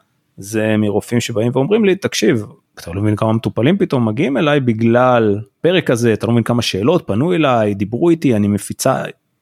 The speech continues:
הייתה רופאה אחת שאמרה לי שממש נותנת, מבקשת ממטופלים שמגיעים אליה להתייעצות,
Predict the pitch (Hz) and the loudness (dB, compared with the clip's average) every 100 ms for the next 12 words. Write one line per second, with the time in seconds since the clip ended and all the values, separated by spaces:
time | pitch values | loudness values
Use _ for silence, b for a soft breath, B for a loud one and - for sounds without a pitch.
0 | _ 120 123 123 113 - 120 117 - 107 | _ -4 0 2 0 0 -2 0 -2 0
1 | 110 113 113 113 107 - 113 110 - _ | 0 0 -2 0 0 2 0 0 -6 _
2 | - - _ 110 107 - 113 127 104 98 | -8 -8 _ -6 -2 -2 -2 -2 -4 -4
3 | 98 110 113 107 107 117 110 104 101 110 | -4 -2 -2 -2 0 2 2 0 0 -4
4 | 107 98 | -2 -4